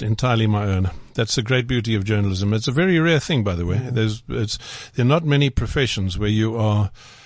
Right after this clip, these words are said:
Speaker 1: like, paid to find your own answers.
Speaker 2: Dennis Beckett, uh, you in close to seventy, I believe. You don't look it.
Speaker 1: Yeah,
Speaker 2: but,
Speaker 1: I'm
Speaker 2: uh,
Speaker 1: past.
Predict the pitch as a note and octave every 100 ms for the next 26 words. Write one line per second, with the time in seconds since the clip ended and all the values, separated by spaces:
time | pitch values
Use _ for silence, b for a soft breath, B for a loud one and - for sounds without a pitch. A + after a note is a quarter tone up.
0 | B B B A#2 A2+ - C3 A2+ A2 C3
1 | A2+ A2+ A2 G#2+ G2+ G2 G#2 F2+ - B
2 | B B B F#3 A3+ B3 - G#3 A3 -
3 | - F#3+ F3+ F3+ F#3+ F#3 E3 - G3 D#4
4 | F3 D3+ - - F#3+ - D#3 F#3 F3 G#3
5 | G#3 F3 D#3 D#3 G#3 C#3 D#3+ F3+ D#3+ A3
6 | - A#2 A#2 A#2+ A2+ G#2+ D#2+ C2+ - -